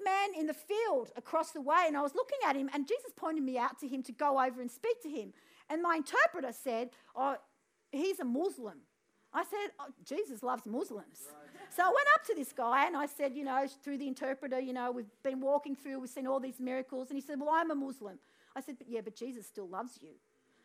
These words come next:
Speaker 1: And I said, "Can I pray for your back?" And he was in agony. So I laid my hands on him and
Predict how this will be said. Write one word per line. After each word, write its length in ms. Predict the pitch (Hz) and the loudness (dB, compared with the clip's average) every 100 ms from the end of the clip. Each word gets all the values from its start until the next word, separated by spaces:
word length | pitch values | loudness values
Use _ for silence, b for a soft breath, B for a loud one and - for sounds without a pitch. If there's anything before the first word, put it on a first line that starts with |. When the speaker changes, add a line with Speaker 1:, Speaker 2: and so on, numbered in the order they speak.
| b b b - | b b b -6
Speaker 1:
And 140 | 240 | -2
I 80 | 277 | -2
said, 200 | 269 294 | -2 -4
"Can 100 | 349 | -4
I 80 | 359 | -6
pray 260 | - 330 | -4 -4
for 120 | 330 359 | -4 -2
your 140 | 440 494 | -2 -2
back?" 220 | 539 180 _ _ | -4 -4 _ _
And 100 | 311 | -4
he 80 | 427 | 0
was 120 | 427 | 0
in 120 | 381 285 | 0 0
agony. 460 | 240 247 220 185 - _ _ b b b | 0 0 -2 -10 -16 _ _ b b b
So 160 | - 311 | -4 2
I 340 | 330 349 285 | 4 4 4
laid 240 | 285 349 339 | 4 2 2
my 120 | 339 | 0
hands 400 | 330 330 330 - | 2 2 2 0
on 200 | 320 320 | 0 0
him 200 | 320 285 | -2 -2
and 180 | 214 | -4